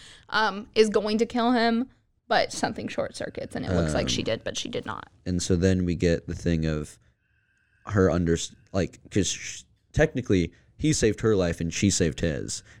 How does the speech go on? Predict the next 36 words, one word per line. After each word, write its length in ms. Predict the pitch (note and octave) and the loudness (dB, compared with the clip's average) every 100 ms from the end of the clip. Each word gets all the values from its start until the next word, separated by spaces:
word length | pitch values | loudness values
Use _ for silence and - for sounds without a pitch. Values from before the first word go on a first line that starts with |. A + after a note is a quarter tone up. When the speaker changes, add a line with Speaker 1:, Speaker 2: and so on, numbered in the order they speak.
| - | -8
Speaker 2:
And 120 | F2 | -2
so 100 | F#2 | 0
the 60 | |
both 240 | F2 F#2+ G2 | 4 4 4
of 80 | F#2 | 0
them 120 | E2+ | 0
feel 160 | F2 E2+ | 0 -2
like 160 | D#2 | -2
they 180 | D#2+ B1 | 0 0
owe 140 | E2 | 2
e-, 120 | E2+ - _ _ | 0 -4 _ _
each 200 | F2 D2+ | -8 -2
other 160 | D#2 C#2 | -2 -4
something. 380 | - C#2+ D#2 D2+ | -8 -8 -8 -8
And 100 | D2 | -6
so 120 | D2+ | -4
that's 240 | E2+ - | -4 -2
how 100 | E2 | -4
they 140 | D#2 C2 | -4 -6
g-, 100 | - - | -10 -2
both 300 | F2+ E2+ - | 2 2 0
get 280 | F#2+ D2+ - _ _ _ - | -2 -2 -6 _ _ _ -6
the 80 | E2+ | 0
rank 320 | E2 F2 - - | 2 2 -4 -6
of 160 | F2 C#2+ | -4 -2
assassin. 680 | - E2+ E2+ - G#2 A2+ C3 | -4 -2 -4 -4 -4 -4 2
Speaker 1:
Yeah. 280 | A#3 F#3 - - | 2 2 -4 -8
Speaker 2:
And 200 | F#2+ E2+ | -4 -2
so 440 | - F2 E2+ E2 - _ - | 2 2 2 -4 -8 _ -6
on 140 | F2+ | 2
paper, 560 | - B2 B2+ F#2+ E2+ - | 2 2 2 2 0 0
it 140 | F2 E2+ | -2 0
just 200 | F2+ F2 | -2 -2
looks 180 | E2 D#2 | -2 -2
like 180 | D#2 | -4
Joe. 460 | D#2 F#2 F2+ D2 C#2+ | 0 2 2 -2 -8